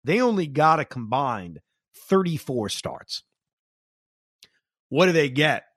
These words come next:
from Scherzer and Verlander? Do they get a bigger number than thirty-four? I hope so, 'cause if they don't,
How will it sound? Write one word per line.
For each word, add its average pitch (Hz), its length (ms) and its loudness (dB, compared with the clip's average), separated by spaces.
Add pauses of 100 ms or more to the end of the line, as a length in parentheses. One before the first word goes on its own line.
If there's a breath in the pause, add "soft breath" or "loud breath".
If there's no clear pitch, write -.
(300)
from 98 180 -12
Scherzer 107 520 -6
and 80 120 -14
Verlander? 113 340 -4 (440)
Do 113 100 -10
they 117 140 -6
get 165 180 2
a 143 60 -2
bigger 170 340 -2
number 147 560 -4 (200)
than 156 160 -8
thirty-four? - 920 -10 (440 loud breath)
I 226 180 2
hope 320 320 2
so, 269 600 2 (360)
'cause 220 220 -2
if 233 160 -2
they 208 160 -6
don't, 330 440 0